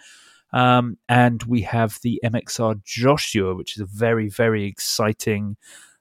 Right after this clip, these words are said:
um, ambient, uh, echo. Um,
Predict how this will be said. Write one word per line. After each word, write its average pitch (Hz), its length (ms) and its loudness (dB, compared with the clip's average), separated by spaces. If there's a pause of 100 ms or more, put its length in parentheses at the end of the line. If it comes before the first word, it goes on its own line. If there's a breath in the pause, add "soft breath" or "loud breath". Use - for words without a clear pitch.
(160)
um, 98 580 -2 (420)
ambient, 120 1040 0 (960)
uh, 98 340 -4
echo. 131 380 -8 (580 loud breath)
Um, 117 520 -4